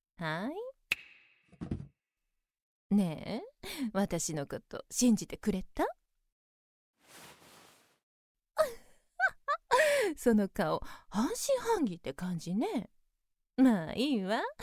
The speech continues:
いきなり幽霊ですって言われても困っちゃうわよね。<laughs> じっくり分かってもらいましょうか。これからよろしくね。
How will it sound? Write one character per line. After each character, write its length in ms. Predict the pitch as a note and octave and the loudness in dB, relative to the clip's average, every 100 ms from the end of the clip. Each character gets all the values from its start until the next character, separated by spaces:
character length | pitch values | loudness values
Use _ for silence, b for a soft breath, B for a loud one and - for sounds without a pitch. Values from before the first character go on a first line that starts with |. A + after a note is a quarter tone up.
| C#5+ B B | -10 B B
い 160 | - F3+ | -2 -2
き 140 | - | 0
な 140 | F#3 F#3 | 0 2
り 140 | F3 | 2
幽 180 | A#3+ G4+ | 2 4
霊 160 | C#4+ C4 | 4 4
で 100 | B3+ | 4
す 160 | - | 2
っ 40 | A3 | 0
て 120 | G3+ | 2
言 80 | A3 | 2
わ 100 | D#4 | 2
れ 100 | E4 | -2
て 160 | - | -2
も 160 | E4+ - B B B - | -4 -6 B B B -4
困 180 | A3 | -2
っ 40 | - - | -2 -6
ち 120 | - | -8
ゃ 40 | A4+ | -2
う 60 | B3 | 2
わ 100 | G3+ | 2
よ 160 | D#3 | 0
ね。 140 | A3 G4+ C#5+ F#4+ A#3 - | -4 -2 0 0 -4 -6
<laughs> 1200 | A#4+ G#4+ - C5 - - F#5 - C#5 B4+ - - _ _ _ _ _ _ _ _ _ | -6 -6 -8 -10 -10 -18 -18 -12 -10 -12 -16 -20 _ _ _ _ _ _ _ _ _
じ 440 | F3 F3 F#3+ A3+ G#3+ | -6 -2 0 0 -2
っ 160 | _ | _
く 100 | - | -8
り 80 | - - - - _ _ | -8 -8 -14 -20 _ _
分 140 | A3+ | 2
か 120 | G#3+ - | 2 -4
っ 20 | |
て 160 | - C#3+ | -4 -4
も 100 | C#3+ | -4
ら 80 | G3+ | -4
い 80 | |
ま 120 | C#4 E4 | -6 -8
し 200 | - E4+ | -12 -12
ょ 40 | |
う 40 | - _ _ | -18 _ _
か。 240 | - A#3+ _ b b b b _ _ _ - | -8 -8 _ b b b b _ _ _ 0
こ 160 | F#3+ | 2
れ 140 | D#3+ C3+ | 4 0
か 240 | - E3+ | -6 -10
ら 120 | C#3+ | -6
よ 240 | D#3 D3 C#3 | -6 -4 -6
ろ 120 | A#3 | -8
し 160 | C#4+ - | -10 -12
く 140 | - | -2
ね。 380 | B3+ A#3+ A3 C#4 | 0 2 0 -2